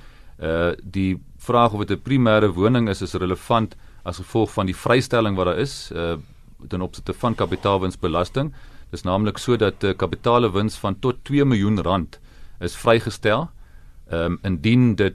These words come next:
die verkoper se primêre woning was. So as hierdie nou nie sy primêre woning was nie, hy woon net af en toe daar,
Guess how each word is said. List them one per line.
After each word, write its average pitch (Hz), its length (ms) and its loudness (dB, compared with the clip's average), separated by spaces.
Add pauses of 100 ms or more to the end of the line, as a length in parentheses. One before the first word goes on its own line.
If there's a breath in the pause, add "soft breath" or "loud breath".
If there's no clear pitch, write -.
die 95 120 -2
verkoper 113 520 -2
se - 140 -6
primêre 101 560 2
woning 101 380 2
was. 69 300 -10 (320 soft breath)
So - 120 -4
as 80 80 -2
hierdie 98 200 -2
nou 101 200 0
nie 110 280 2 (180)
sy - 140 -6
primêre 95 440 0
woning 98 300 0
was 98 240 -2
nie, 117 80 -4
hy 78 240 -4
woon 78 240 -2
net 98 160 -4
af 98 160 -2
en 101 120 -4
toe 107 140 -4
daar, 95 280 2